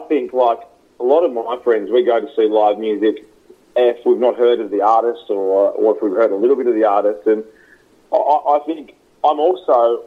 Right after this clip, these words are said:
like a lot of people are, like, "What are you watching on Netflix at the moment?" Or a lot of my friends are like, "What are you listening to at the moment?" Like,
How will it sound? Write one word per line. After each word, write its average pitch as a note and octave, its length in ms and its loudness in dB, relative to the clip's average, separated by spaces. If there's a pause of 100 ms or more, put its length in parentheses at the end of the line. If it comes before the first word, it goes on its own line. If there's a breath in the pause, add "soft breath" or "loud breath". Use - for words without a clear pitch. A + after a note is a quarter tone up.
(240)
like D#3 280 0
a C3 40 -4
lot C#3 140 2
of D3 100 -2
people C3+ 280 -2
are, C3 160 4
like, C3 160 2
"What G3+ 240 0
are - 20 0
you G3+ 80 0
watching F#3 240 -2
on D3+ 120 0
Netflix E3+ 440 -2
at - 100 -10
the D#3+ 80 -4
moment?" C3+ 420 2
Or A2+ 240 4
a B2 220 0
lot F#3 200 2
of E3+ 60 2
my C#3 220 0
friends C3 240 -2
are B2 200 2
like, - 160 -14
"What G#4 120 2
are D#4+ 40 0
you - 100 -2
listening E4 320 -8
to - 120 0
at - 100 0
the - 60 -20
moment?" F#2 280 -8
Like, - 200 2